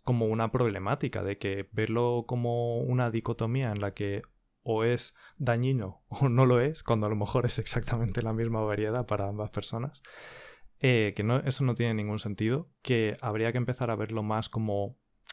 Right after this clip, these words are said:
una cuestión de wellness y bienestar, que es lo que estuvimos hablando Valerie y yo, de cómo puedes integrar el cannabis en tu vida para que,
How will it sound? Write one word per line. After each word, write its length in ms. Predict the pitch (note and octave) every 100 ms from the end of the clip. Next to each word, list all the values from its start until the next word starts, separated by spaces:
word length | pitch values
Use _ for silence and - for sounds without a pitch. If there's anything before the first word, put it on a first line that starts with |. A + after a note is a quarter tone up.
| - -
una 200 | B2+ B2
cuestión 360 | A2+ - A#2+
de 80 | A2+
wellness 720 | G2+ G#2 A#2+ B2+ C3+ D#3 - -
y 120 | B2
bienestar, 680 | A2 A2 G#2 - G#2+ C#3+ -
que 140 | - G#2
es 100 | G2+
lo 120 | G#2
que 80 | G#2
estuvimos 800 | - G#2 G#2 G#2+ G#2 G2 F#2+ -
hablando 340 | G#2+ G#2+ G#2
Valerie 400 | G#2 G#2 G#2+ G#2
y 40 | G2
yo, 240 | G2+ C3 _ - - - - -
de 120 | A#2
cómo 280 | - B2 B2
puedes 260 | - B2 A#2+
integrar 380 | A#2+ A#2 A#2 A#2
el 80 | A2+
cannabis 380 | A#2 A2 A2+ G#2+
en 100 | G#2+
tu 100 | G2
vida 240 | G#2+ A2+
para 240 | - F#2
que, 320 | F#2+ G#2+ A#2+